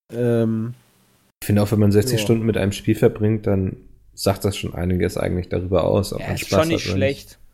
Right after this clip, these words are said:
Speaker 3: muss man ja auch sagen.
Speaker 2: Ja.
Speaker 1: Ja,
Speaker 3: Also man
Speaker 1: eben.
Speaker 3: meckert
Speaker 1: Also ich
Speaker 3: halt
Speaker 1: meine,
Speaker 3: immer,
Speaker 1: wenn's dir halt
Speaker 3: klar,
Speaker 1: gar
Speaker 3: man
Speaker 1: nicht
Speaker 3: meckert da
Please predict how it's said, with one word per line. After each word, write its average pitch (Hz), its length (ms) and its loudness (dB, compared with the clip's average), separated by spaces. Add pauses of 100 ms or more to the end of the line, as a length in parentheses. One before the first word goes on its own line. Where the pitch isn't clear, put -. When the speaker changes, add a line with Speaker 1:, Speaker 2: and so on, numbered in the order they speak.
Speaker 3:
muss 120 220 -12
man 127 100 -4
ja 113 120 -4
auch 117 180 -4
sagen. 92 440 -12 (280)
Speaker 2:
Ja. 95 260 -4
Speaker 1:
Ja, 180 140 6
Speaker 3:
Also 202 100 8
man 220 60 8
Speaker 1:
eben. 131 100 4
Speaker 3:
meckert 113 120 2
Speaker 1:
Also 190 120 8
ich - 60 2
Speaker 3:
halt 156 120 6
Speaker 1:
meine, 165 120 6
Speaker 3:
immer, 170 100 6
Speaker 1:
wenn's 175 80 0
dir 151 120 6
halt 131 100 8
Speaker 3:
klar, 113 80 -2
Speaker 1:
gar 135 140 6
Speaker 3:
man 175 80 4
Speaker 1:
nicht 202 140 -2
Speaker 3:
meckert 233 160 -2
da 208 40 4